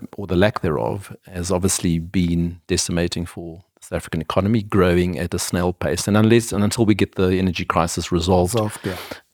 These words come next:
Speaker 1: we're not going to be able to resolve anything else.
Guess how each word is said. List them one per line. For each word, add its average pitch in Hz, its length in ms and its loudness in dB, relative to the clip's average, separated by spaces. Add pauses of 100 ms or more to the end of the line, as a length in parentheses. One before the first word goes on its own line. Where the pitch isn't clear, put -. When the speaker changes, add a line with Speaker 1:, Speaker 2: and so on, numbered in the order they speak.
(460)
Speaker 1:
we're 113 180 2
not 110 220 6
going 101 180 4
to - 80 -8
be 92 80 4
able 90 140 4
to - 120 -4
resolve 90 300 2
anything 85 300 0
else. - 360 -6